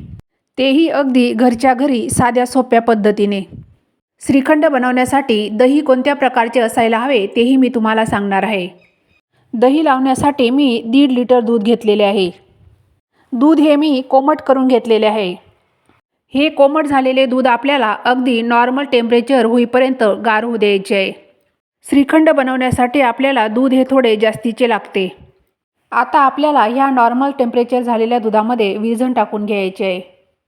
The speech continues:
विरजण टाकण्यासाठी आपल्याकडे ताक किंवा लिंबूचे दोन तीन थेंब टाकले तरी चालेल. लिंबूचे दोन तीन थेंब टाकले तरी दही खूप छान तयार होते.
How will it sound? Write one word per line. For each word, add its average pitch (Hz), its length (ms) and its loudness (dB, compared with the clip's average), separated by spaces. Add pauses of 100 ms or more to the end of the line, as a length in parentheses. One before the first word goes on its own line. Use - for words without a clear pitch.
(640)
विरजण 285 440 2
टाकण्यासाठी 277 600 -2
आपल्याकडे 254 580 0 (140)
ताक 262 320 0
किंवा 240 300 0 (1040)
लिंबूचे 277 720 -2
दोन 254 300 0
तीन 277 280 -4
थेंब 254 220 -4
टाकले 254 420 0
तरी 240 180 -2
चालेल. 190 380 -2 (840)
लिंबूचे 294 540 0
दोन 262 220 0
तीन 277 240 -2
थेंब 240 260 -2
टाकले 247 360 0
तरी 262 260 0
दही 247 340 0
खूप 254 280 -8
छान 233 240 0
तयार 202 220 2
होते. 202 360 -4